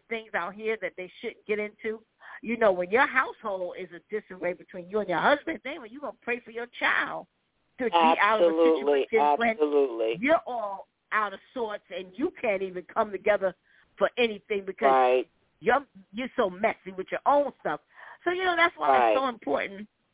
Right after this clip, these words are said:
Speaker 1: that the marriage, the husband and wife, really get on board with each other, but more importantly, get on board with the Lord God Almighty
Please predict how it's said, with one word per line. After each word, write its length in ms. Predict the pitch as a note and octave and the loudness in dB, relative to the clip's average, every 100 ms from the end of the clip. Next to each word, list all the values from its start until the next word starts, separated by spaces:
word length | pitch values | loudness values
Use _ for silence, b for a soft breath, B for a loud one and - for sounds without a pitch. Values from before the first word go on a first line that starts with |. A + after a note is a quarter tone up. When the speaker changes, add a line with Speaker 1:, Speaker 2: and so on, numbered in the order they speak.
| _ _ | _ _
Speaker 1:
that 260 | G3 G#3 F3 | 0 0 0
the 80 | F#3+ | -8
marriage, 560 | G3+ C4 C#4 B3 F3+ _ _ - | -4 -2 -2 -4 -8 _ _ -18
the 80 | D3+ F3+ | -18 -10
husband 400 | D4+ C#4+ A#3+ G3 | -8 -8 -10 -12
and 160 | F3+ | -8
wife, 320 | A3 C4 G#3 - _ _ _ _ _ _ _ _ - | -4 -4 -6 -16 _ _ _ _ _ _ _ _ -12
really 500 | G3 C4 C4 B3+ G#3+ _ | -4 -4 -4 -6 -12 _
get 180 | G#3+ A#3 | 2 2
on 240 | G#3 F#3 F#3 | -2 -6 -6
board 320 | G3+ G#3 G3 | -2 0 0
with 160 | G3 - | -2 -10
each 180 | E3+ - | -10 -2
other, 180 | G3+ F3+ | 0 0
but 180 | D#3+ D#3 | -4 -8
more 240 | F#3+ G#3+ | -6 -6
importantly, 460 | F#3+ - G#3+ D3+ E3+ | -6 -4 -4 -6 -8
get 120 | G3 G3+ | -6 -4
on 160 | F3+ | -4
board 280 | - F#3 C#3 | -4 -2 -2
with 140 | D3 - | -4 -8
the 100 | - - | -12 -4
Lord 280 | F#3 F3+ E3 - | 2 4 2 0
God 300 | E3+ E3+ D#3+ | 2 2 2
Almighty 680 | D#3+ D3+ D3 F3+ E3+ A#2+ | 0 0 2 4 4 0